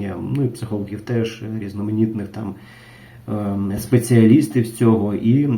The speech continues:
звісно, це може створити і психологічні бар'єри. Да? Тобто, ем, якщо це фізично неможливо зробити, то, відповідно, створюються і психологічні блоки, людина,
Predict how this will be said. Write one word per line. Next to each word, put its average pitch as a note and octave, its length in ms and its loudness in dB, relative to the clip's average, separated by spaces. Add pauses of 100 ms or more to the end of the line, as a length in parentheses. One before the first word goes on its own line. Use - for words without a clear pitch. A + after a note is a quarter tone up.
звісно, A#2+ 420 -2
це A#2 180 0
може A#2+ 260 4
створити A#2+ 500 2
і A#2 160 0
психологічні C3 840 -2
бар'єри. F#2+ 520 -8 (100)
Да? B2 200 -6 (180)
Тобто, G#2 520 -8 (680)
ем, G2+ 240 -2
якщо A#2 300 0
це A#2 140 -2
фізично C#3+ 500 4
неможливо C#3+ 880 2
зробити, A2+ 640 2
то, C#3 400 -4
відповідно, A2 480 0
створюються G#2+ 440 0
і A2 40 2
психологічні C3 720 -2
блоки, B2 440 0
людина, G#2 480 2